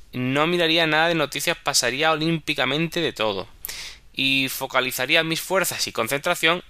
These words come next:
en el mercado y en mi sistema, ¿vale? En el conocimiento adquirido. Después, mucho más tarde, tal vez años incluso, después puedas,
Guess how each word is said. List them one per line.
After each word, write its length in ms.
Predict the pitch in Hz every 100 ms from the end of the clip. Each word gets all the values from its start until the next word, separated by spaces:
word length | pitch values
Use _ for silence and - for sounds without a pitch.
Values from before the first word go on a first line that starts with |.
| -
en 180 | 135
el 100 | 120
mercado 520 | 110 104 - 135 165 185
y 240 | - 139
en 100 | 123
mi 60 | 113
sistema, 560 | 104 - 117 98 80 -
¿vale? 320 | - - 175 - - -
En 320 | - 87 87 113
el 160 | 143
conocimiento 720 | - 160 - 131 131 123 101
adquirido. 500 | 95 - 101 95 85 - - - - - - - - -
Después, 380 | 139 - 226
mucho 240 | 240 240 214
más 180 | 190 -
tarde, 300 | 214 156 156
tal 160 | 151
vez 300 | 160 170 - -
años 340 | 175 185 160
incluso, 500 | 143 117 185 165 165
después 400 | 143 123 - 160
puedas, 480 | 165 156 156 - -